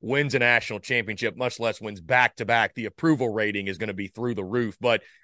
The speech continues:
you know, I'm curious, entering year eight, I mean, now the expectations, right, of course, going into this year, as they should be, it's national championship or bust. But it feels like right now Kirby Smart's biggest challenge is we sit really on the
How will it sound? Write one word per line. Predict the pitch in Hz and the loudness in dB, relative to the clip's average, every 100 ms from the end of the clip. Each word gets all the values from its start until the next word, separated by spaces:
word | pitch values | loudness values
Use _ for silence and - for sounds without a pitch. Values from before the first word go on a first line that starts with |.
| _ _ _ | _ _ _
you | 151 | 4
know, | |
I'm | 151 135 | 4 2
curious, | - 220 214 170 143 - | 2 6 6 4 2 -2
entering | 165 196 185 160 147 135 | -2 0 0 0 0 -2
year | 104 107 147 135 120 | -8 0 2 2 4
eight, | 120 110 | 2 2
I | |
mean, | 104 113 | -2 2
now | 143 165 | 4 6
the | 139 | 4
expectations, | 131 - 127 110 135 120 107 98 | 2 0 -4 -2 0 -2 -2 -2
right, | 110 | 0
of | 98 | 0
course, | 123 110 | -4 -6
going | 113 107 | -4 -4
into | 104 | -2
this | 120 - | -4 -2
year, | 123 | 2
as | 175 160 | 2 4
they | 123 | 0
should | - 120 104 | -2 -6 -4
be, | 110 | -4
it's | 120 - | -4 -2
national | 117 117 - | 0 0 -2
championship | 101 113 92 101 | -4 -4 -4 -10
or | 104 | -8
bust. | 85 117 101 - | 0 2 2 0
But | 127 - - _ _ _ _ _ _ | -2 -2 -12 _ _ _ _ _ _
it | 165 - | 0 0
feels | - 180 208 151 | 0 6 6 8
like | 170 151 | 6 6
right | 139 147 139 | 4 4 4
now | 135 139 123 | 2 2 2
Kirby | - 160 143 135 | 0 -2 -2 -4
Smart's | - 139 151 139 - | -6 2 4 4 0
biggest | 127 117 - | -4 -4 0
challenge | 151 139 123 107 | 4 4 2 -2
is | 107 | -6
we | 123 | -6
sit | 127 - 135 113 | -4 0 -2 2
really | 135 127 | 2 2
on | 117 | 2
the | 107 | -2